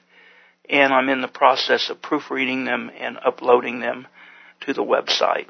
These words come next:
and that should not take me very long. So hopefully I can get through most of that today and tomorrow.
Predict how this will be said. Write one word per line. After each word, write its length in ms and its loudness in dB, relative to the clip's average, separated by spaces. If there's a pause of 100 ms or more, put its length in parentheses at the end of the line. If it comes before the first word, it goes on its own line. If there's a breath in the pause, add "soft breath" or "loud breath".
(140)
and 260 -10
that 260 0
should 240 2
not 220 0
take 200 2
me 140 -10
very 280 -6
long. 380 -2 (680 loud breath)
So 240 2
hopefully 720 2
I 180 0
can 340 -8 (420 soft breath)
get 220 2
through 580 0 (320)
most 320 0
of 60 -16
that 260 0
today 320 2
and 180 -8
tomorrow. 540 -8